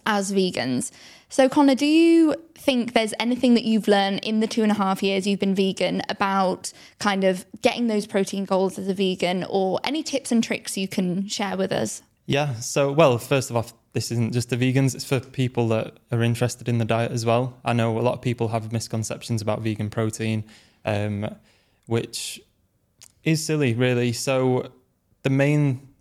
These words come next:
Speaker 2: worry for people is they think that the quality of protein isn't as good.
Speaker 1: Mm-hmm.
Speaker 2: Um, so that can be true with certain sources, like beans, for example.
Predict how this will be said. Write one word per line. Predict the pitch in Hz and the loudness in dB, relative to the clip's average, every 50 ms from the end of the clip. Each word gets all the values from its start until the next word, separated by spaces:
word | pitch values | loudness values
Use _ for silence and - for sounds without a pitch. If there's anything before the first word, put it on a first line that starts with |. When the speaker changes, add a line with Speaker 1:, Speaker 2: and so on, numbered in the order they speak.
| _ - | _ -6
Speaker 2:
worry | 127 123 131 131 131 123 | 0 2 2 4 2 2
for | 120 - 120 | 0 -4 -4
people | - 120 113 113 - 110 107 107 - | -4 -2 -4 -2 -2 -2 -4 -4 -4
is | 117 117 107 - | -4 -6 -4 -4
they | 113 | -4
think | 110 - 131 120 123 123 | -4 -2 -4 -4 -4 -6
that | 120 123 | -8 -8
the | 120 | -8
quality | - - - 123 123 120 117 - 123 | -8 -4 -2 -2 -2 -2 -4 -4 -6
of | 117 | -6
protein | - - 123 117 - - 123 123 120 | -2 -2 -2 -2 -2 -4 -4 -4 -2
isn't | - 123 117 120 120 - | -2 -2 -2 -2 -4 -2
as | 120 120 113 | -4 -4 -4
good. | - - 123 139 147 - - - - - 240 | -2 -2 -2 -2 -4 -8 -16 -18 -12 -8 -6
Speaker 1:
Mm-hmm. | 196 226 208 - 202 - - | -4 -4 -4 -6 -6 -6 -4
Speaker 2:
Um, | - 113 117 117 113 117 110 - - 226 - | -2 0 0 0 0 -2 -2 -4 -8 -12 -14
so | - - 151 | -10 -6 -2
that | 127 139 - - | -2 -2 -2 -2
can | - 139 139 131 | -2 0 0 0
be | 127 | 0
true | 120 - - 127 127 120 | -2 -2 -2 0 0 0
with | 117 117 | -2 -2
certain | - - 127 123 123 113 | -4 -4 -4 -4 -4 -6
sources, | 110 - 117 107 113 110 - 123 123 147 156 - - _ _ - | -6 -4 -6 -6 -6 -6 -6 -6 -6 -6 -6 -10 -14 _ _ -4
like | - 107 104 117 - | -4 -4 -4 -4 -4
beans, | 120 117 117 117 117 - | -2 0 0 0 -2 -4
for | - - | -4 -4
example. | 113 110 110 117 117 120 - 135 131 143 151 - | -4 -2 0 -2 -2 -2 -2 -2 -2 -4 -4 -8